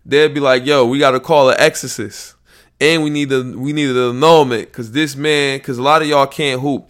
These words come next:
I'm tired of, yo, I'm tired of a lot of people thinking that they can hoop and they can't.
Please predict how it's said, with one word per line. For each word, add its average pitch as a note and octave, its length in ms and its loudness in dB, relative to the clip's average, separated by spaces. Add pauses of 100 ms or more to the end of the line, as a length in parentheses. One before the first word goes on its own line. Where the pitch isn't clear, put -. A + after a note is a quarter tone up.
(220)
I'm D3 160 -4
tired F3+ 460 2
of, - 140 -20 (120)
yo, A2+ 460 -2 (260)
I'm B2+ 140 -4
tired F3+ 300 4
of C3+ 160 4
a C3 40 0
lot D#3+ 180 4
of E3 120 -4
people D3+ 480 -6 (480)
thinking D#3+ 240 -2
that C3+ 180 0
they C#3 120 -2
can B2 160 -2
hoop C#3 220 -4
and A#2+ 100 -4
they G#2+ 120 -4
can't. C3+ 480 -4